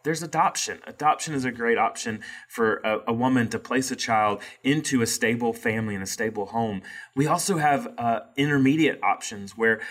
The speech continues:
where women can look at what they need while providing, uh, some stable,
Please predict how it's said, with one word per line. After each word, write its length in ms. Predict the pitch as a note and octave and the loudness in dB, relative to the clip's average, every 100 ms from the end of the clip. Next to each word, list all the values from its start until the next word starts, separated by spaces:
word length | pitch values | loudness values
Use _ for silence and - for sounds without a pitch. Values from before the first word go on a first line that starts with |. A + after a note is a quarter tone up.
| - - | -12 0
where 140 | C3 | 2
women 340 | B2 C#3+ D#3+ | 4 4 2
can 340 | D#3 D#3+ D3 - _ | 0 -2 -2 -8 _
look 320 | C3+ C3+ - | -2 0 0
at 120 | D#3+ D3+ | -2 -2
what 140 | D3+ | 0
they 120 | D3 | 2
need 380 | C3 D3 E3+ C#3 - | 2 2 0 -2 -2
while 300 | A#2+ C#3 E3 | 2 4 2
providing, 640 | - C#3 C3 C3 C#3 C3 C3 - - | -2 -4 2 4 4 2 0 -10 -4
uh, 160 | A#2 | -2
some 260 | A2 - A#2+ | 0 -2 -2
stable, 720 | - - C3 C3+ C3+ E3 E3+ | -2 -2 2 2 2 0 -2